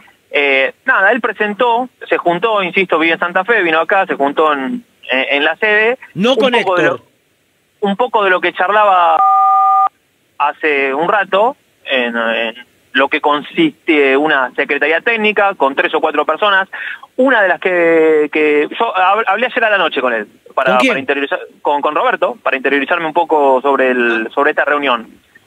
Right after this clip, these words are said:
Speaker 2: Mirá vos.
Speaker 1: Eh, un poco, eh, creo que eran cuatro personas, todavía no,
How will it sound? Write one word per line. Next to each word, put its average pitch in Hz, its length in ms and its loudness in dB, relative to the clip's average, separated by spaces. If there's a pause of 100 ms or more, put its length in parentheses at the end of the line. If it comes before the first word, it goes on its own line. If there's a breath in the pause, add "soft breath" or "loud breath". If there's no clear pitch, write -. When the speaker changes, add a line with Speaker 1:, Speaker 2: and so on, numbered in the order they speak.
Speaker 2:
Mirá 160 220 -4
vos. 110 220 -2
Speaker 1:
Eh, 127 440 2 (840)
un 190 180 -2
poco, 208 540 2
eh, 156 480 0 (360)
creo 214 240 -2
que 202 60 -4
eran 208 260 -4 (340)
cuatro 220 340 0
personas, 226 500 0 (1120)
todavía 185 320 2
no, 196 220 0